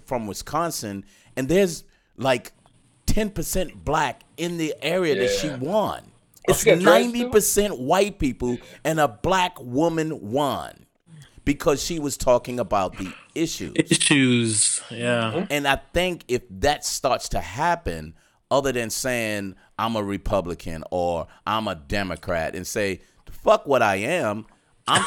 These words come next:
Speaker 1: talking and I'm living in the area that you live in,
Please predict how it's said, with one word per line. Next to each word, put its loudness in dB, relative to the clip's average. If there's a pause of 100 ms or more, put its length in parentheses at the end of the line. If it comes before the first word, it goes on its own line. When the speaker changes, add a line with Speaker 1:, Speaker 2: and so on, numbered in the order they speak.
Speaker 1:
talking 4
and -4
I'm -2 (220)
living 4 (100)
in -4
the -6
area 4
that -4
you -4
live -2
in, -8